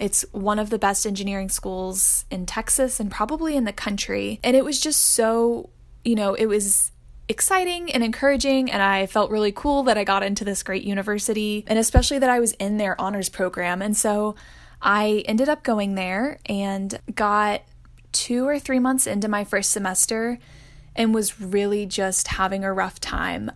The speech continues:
I didn't make a lot of friends. My classes were huge. I had a lot of classes where I never saw the professor. It was just the T A. Um,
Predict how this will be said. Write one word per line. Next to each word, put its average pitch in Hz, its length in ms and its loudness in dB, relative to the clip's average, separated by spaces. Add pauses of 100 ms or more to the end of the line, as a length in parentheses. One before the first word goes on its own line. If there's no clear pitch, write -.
I 202 680 0 (720)
didn't 226 260 4
make 240 200 0
a 240 40 -2
lot 226 200 4
of 196 100 -2
friends. 240 800 0 (100)
My 196 320 0
classes 196 720 0
were 185 100 -6
huge. 202 880 2
I 196 80 2
had 196 400 0
a 202 80 -4
lot 196 340 2
of 220 120 -4
classes 220 500 0
where 196 240 0
I 190 60 -2
never 190 400 -2
saw 240 180 2
the 240 100 -2
professor. 214 600 0
It 202 120 -4
was 190 200 -2
just - 320 -2
the 214 80 -2
T 208 260 -2
A. 185 340 -4 (600)
Um, 202 560 -2